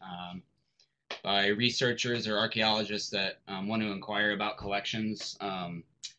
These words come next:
a lot of times they're just focused on a specific region in Alaska. Um, and so in order to do that, we would search through, um, this locality page. And so I'm going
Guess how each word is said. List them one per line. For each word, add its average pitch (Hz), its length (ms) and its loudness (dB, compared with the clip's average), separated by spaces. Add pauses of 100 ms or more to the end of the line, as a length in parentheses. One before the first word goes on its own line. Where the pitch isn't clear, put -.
(160)
a 107 60 -4
lot 117 100 6
of 120 80 6
times 120 260 4
they're 110 120 -4
just 104 180 -4
focused 113 300 -2
on 104 100 2
a 95 60 -2
specific 104 500 -6
region 110 340 -4
in 135 100 -4
Alaska. 139 580 -4 (840)
Um, 101 300 2
and 101 120 -4
so 127 160 0
in 123 60 0
order 131 220 4
to 120 40 -2
do 127 180 2
that, 127 180 6
we 117 100 0
would 107 160 0
search - 400 -4
through, 104 460 2 (240)
um, 92 340 -4
this 101 220 -6
locality 107 560 -2
page. 135 600 -4
And 104 80 -12
so 101 560 -4 (180)
I'm 107 300 -4
going 101 320 -4